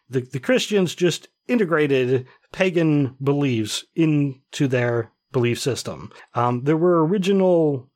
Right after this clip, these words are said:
uh, ritual burials in the Neolithic Europe.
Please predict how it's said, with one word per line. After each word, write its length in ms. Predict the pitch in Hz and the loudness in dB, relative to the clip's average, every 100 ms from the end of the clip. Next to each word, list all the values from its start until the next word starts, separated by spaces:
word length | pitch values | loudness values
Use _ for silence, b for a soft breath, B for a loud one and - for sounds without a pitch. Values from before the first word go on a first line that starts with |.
| - | -4
uh, 280 | 120 113 104 | -2 -4 -4
ritual 500 | 131 165 175 170 151 | -2 -2 -2 0 0
burials 960 | 117 107 151 175 190 202 202 196 180 - | 0 -4 -2 0 2 2 2 0 -2 -4
in 180 | 123 | 0
the 340 | 123 143 147 156 | 2 2 0 0
Neolithic 720 | 135 151 123 139 170 175 - _ _ _ | 0 2 2 0 0 -4 -4 _ _ _
Europe. 440 | 127 120 165 208 | -10 -2 0 0